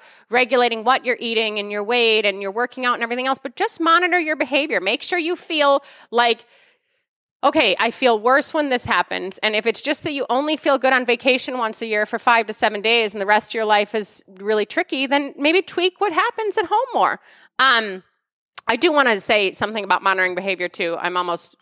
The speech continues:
finished with the things you can do, but I'm really, I really am trying to sit up here and help people. I mean, everybody knows that we've been doing this for quite a, some time now. We're coming up on a hundred fiftieth episode. I try to be pretty active on the online dog community about being supportive and everything else.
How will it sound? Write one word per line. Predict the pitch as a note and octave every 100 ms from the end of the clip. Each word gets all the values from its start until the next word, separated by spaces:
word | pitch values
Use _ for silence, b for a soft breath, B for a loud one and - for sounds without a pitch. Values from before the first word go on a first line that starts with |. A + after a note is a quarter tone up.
| E3+
finished | - E3+ E3+ -
with | F3 -
the | F3
things | - F3 F3
you | F#3
can | F#3
do, | F3
but | E3 G#3
I'm | B3
really, | E4+ F#4+ - B B C#4
I |
really | G4 G#4+
am | F#4
trying | - C4+
to | A#3+
sit | A3
up | G3
here | G3
and | F3
help | F3 -
people. | F3+ D#3+ D3+
I |
mean, | G3 G3+
everybody | A3 B3 A#3+
knows | G#3 G3+ F#3+
that | G3
we've | F#3
been | F#3+
doing | F#3+ G3 G3
this | F#3+ -
for | - F#3 F3 b b b b _
quite | D4+ D4
a, | C4+
some | C#4 A#3+
time | A3+ G#3
now. | F#3+ F#3+
We're | F#3
coming | A#3 G#3 G#3
up | G#3
on | G3
a |
hundred | G3+ G#3 G3+
fiftieth | - G#3 G#3 G3
episode. | F#3+ F#3 - F3+ F3+ -
I | F3+ F3
try | A3+ G#3
to | G#3+
be | G3+
pretty | A#3 A3+
active | G#3 G#3 - G3+ F#3 F#3
on | F#3
the | F#3
online | F#3 F#3+ F#3 F#3
dog | F3 F3+
community | G#3 F#3+ F#3
about | F3+ F3 -
being | F#3+ F#3
supportive | G#3 - G3+ F#3+ F#3
and | F3+
everything | F3+ F3+ F#3+
else. | F3+ F3+